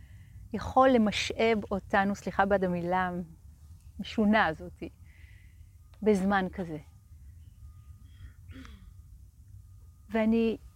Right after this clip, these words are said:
מזמינה אותנו להיות יצירתיים. יכול להיות שזה משהו שאתם יודעים שעובד לכם, ויכול להיות שזה משהו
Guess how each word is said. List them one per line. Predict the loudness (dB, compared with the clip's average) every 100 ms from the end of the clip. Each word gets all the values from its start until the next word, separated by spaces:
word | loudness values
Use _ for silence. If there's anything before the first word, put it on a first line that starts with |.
| 2
מזמינה | 4 6 6 6
אותנו | 4 2 4 6
להיות | 6 2 2
יצירתיים. | 0 0 -4 -2 -6 -6 -6 -10 -12 -20 -20 -20 -20 -14
יכול | -4 2 4
להיות | 8 6 6
שזה | 2 4
משהו | 4 4 2 0
שאתם | 2 2 2 0 -2 -8 -20 -20 -18 -18 -18 -16 -6 2 6
יודעים | 8 8 6
שעובד | 6 2 2 0 0
לכם, | -4 -6 -4 -2
ויכול | -2 0 0
להיות | 0
שזה | -2 -2 0
משהו | 0 0